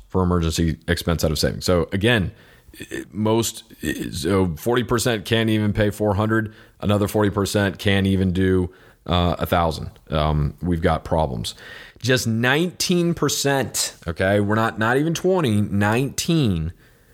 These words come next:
okay? Whew, this is bad. Nineteen percent of Americans can cover three to five months,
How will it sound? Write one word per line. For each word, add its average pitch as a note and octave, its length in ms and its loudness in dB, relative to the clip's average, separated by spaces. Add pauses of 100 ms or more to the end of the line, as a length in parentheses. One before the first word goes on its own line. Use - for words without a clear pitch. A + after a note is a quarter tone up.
(340)
okay? F#2 480 2 (1400)
Whew, G#3+ 240 2
this A2 240 0
is F#2+ 80 -2
bad. F2+ 340 2 (160)
Nineteen B2+ 400 0
percent A#2+ 240 0
of A#2+ 60 0
Americans G#2 640 2
can F#2+ 160 0
cover F2+ 340 2
three G#2+ 460 0
to B2+ 120 2
five G#2+ 540 0
months, - 680 -2